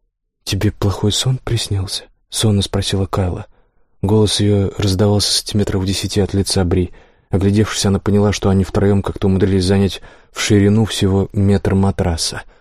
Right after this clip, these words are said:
Вейдер, разбуженный звуком голосов, вздохнул и поплотнее свернулся в клубок на соседней подушке, всем видом показывая, что он уже привык игнорировать их бесконечное копошение. Бри с тоской посмотрела на пустующую часть кровати.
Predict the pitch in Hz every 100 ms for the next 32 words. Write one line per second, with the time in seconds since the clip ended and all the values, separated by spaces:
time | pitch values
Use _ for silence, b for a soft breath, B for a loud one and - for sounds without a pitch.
0 | b b b _ - 92 104 90 95 90
1 | 92 95 92 87 92 87 92 92 87 92
2 | 95 - 101 - 90 90 90 101 107 98
3 | - 101 92 104 92 98 92 92 - 87
4 | - 92 95 - 90 - - 90 87 -
5 | 90 101 - - - B B B - 98
6 | 90 90 90 - 85 98 92 92 - 92
7 | 87 87 92 90 - - 98 92 90 95
8 | 107 104 - 95 92 - 92 90 85 -
9 | 87 - 87 - 87 - 85 82 - -
10 | _ _ _ _ _ _ _ _ _ _
11 | 98 113 131 120 - 107 - 120 - -
12 | 104 101 107 110 101 98 107 - - 101
13 | - 98 - 101 92 - 98 87 82 -
14 | -